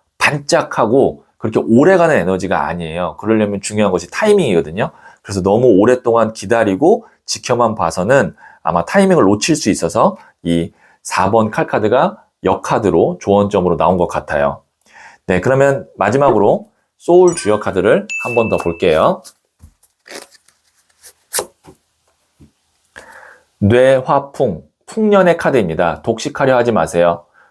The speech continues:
풍성함을 나누어야 형통합니다. 네. 어, 소울님에게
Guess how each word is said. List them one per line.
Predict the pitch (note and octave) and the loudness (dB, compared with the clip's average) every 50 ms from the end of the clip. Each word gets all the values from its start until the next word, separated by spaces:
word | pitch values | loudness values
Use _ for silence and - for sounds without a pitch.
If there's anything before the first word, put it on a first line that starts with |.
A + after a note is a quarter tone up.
| _ _ | _ _
풍성함을 | - - E3+ E3 F3+ F3 D#3+ D#3 C#3+ C#3+ B2+ | -6 -4 0 2 2 2 2 2 2 2 0
나누어야 | G2 F#2 F2 F2+ F#2 F2+ F2 F2+ G2 A#2 C3+ C#3 | 0 0 0 0 0 0 2 2 2 2 2 0
형통합니다. | C#3+ D#3+ D#3+ D#3+ - D3 G#2+ F2 E2 - - - - | -2 -4 -6 -6 -4 -4 -4 -4 -4 -10 -12 -12 -8
네. | F#2 F2+ E2 D#2 _ _ _ _ _ _ _ _ _ _ _ | -8 -8 -8 -10 _ _ _ _ _ _ _ _ _ _ _
어, | - F2 F2 F2 E2+ F2 - - | -4 -2 0 0 0 0 -2 -4
소울님에게 | - D#3 D#3+ E3+ D#3 D3 C3 A#2 A2 A2+ A2+ A2+ G#2 F2+ - | 0 2 2 4 4 2 2 2 4 4 4 4 4 2 -2